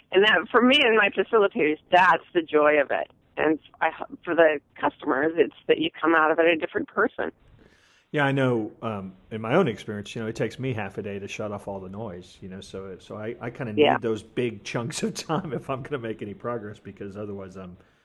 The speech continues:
Speaker 2: you know, an hour session I'm fidgeting through, uh, most of.
Speaker 1: Yeah, and there's something about, I mean, if you're just one-on-one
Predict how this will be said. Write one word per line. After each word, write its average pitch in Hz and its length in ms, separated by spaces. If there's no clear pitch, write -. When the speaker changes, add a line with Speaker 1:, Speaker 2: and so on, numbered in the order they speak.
Speaker 2:
you - 80
know, 92 260
an 113 140
hour 123 240
session 120 420
I'm 98 180
fidgeting 95 500
through, 95 320
uh, 92 120
most 98 340
of. 87 140
Speaker 1:
Yeah, 196 220
and 208 180
there's 247 240
something 320 320
about, 202 480
I 196 100
mean, 202 300
if 202 160
you're 202 100
just 277 200
one-on-one 202 840